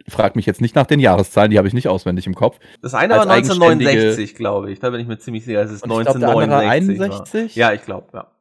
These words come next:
Speaker 1: Sowas in die Richtung. Weil viele G T A-Spieler diese beiden halt als eigenständige Spiele sch-, sehen, weil's halt auch Standalone-Add-ons sind,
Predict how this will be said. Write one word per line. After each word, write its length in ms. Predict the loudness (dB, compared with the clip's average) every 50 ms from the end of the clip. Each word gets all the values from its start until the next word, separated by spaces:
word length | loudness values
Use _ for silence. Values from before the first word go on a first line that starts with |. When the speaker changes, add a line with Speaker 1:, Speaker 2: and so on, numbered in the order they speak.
| _ _ _ _ _ _ _ _ 0
Speaker 1:
Sowas 280 | 2 4 6 6 4 2
in 60 | 0
die 60 | 0
Richtung. 460 | 0 0 -2 -4 -6 -8 -10 -10 -12 -14 _ _ -4 2
Weil 160 | 4 4 4
viele 260 | 4 0 -2 -2 0
G 100 | 0 0
T 140 | 0 2 2
A-Spieler 400 | 0 0 -2 -4 -2 0 0 0
diese 220 | 0 -2 -6 -4 0
beiden 320 | 2 2 2 2 0 -4
halt 180 | -6 -6 -4 -6
als 240 | -8 -8 -8 _
eigenständige 840 | -10 -8 -6 -6 -8 -6 -4 -4 -4 -4 -4 -6 -6 -6 -8 -8 -10 -12 _
Spiele 400 | -20 -12 -8 -6 -4 -2 -2 -2
sch-, 180 | -4 -6 -12 -20 _ _ _ _ _ _
sehen, 460 | -12 -6 -2 0 2 2 0 -2 -6 -6
weil's 320 | 0 2 2 2 2 0
halt 240 | -2 -2 -2 -2 0
auch 240 | 0 0 0 -2 _ _ _ _ _ _ _ -20
Standalone-Add-ons 1000 | -8 -2 2 2 2 4 2 2 2 2 2 2 0 0 2 2 0 -2 -4 -2
sind, 320 | -2 0 0 0 -2 -6